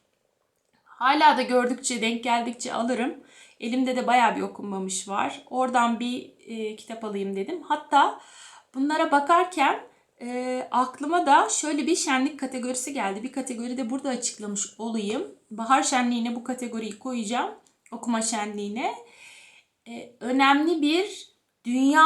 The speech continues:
olayı üzerine, yaşanmış tarihi olay üzerine yazılmış bir kitap okuyun. Örnek, İkinci Dünya Savaşı üzerine. Kitabın roman olması gerekmiyor.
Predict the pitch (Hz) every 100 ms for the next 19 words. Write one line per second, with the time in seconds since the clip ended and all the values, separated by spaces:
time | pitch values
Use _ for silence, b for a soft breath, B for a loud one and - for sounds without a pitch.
0 | 320 302 277 294 311 - 233 240 247 240
1 | 220 214 220 254 240 262 - 247 247 254
2 | - 247 269 277 269 240 208 233 233 233
3 | 262 247 220 226 254 - 240 - 226 220
4 | 185 - - 277 - _ _ - 254 -
5 | 254 262 214 240 - - 277 254 247 233
6 | 226 226 214 208 - 196 175 185 190 -
7 | - 302 294 277 254 247 240 220 196 190
8 | 190 208 233 - 262 277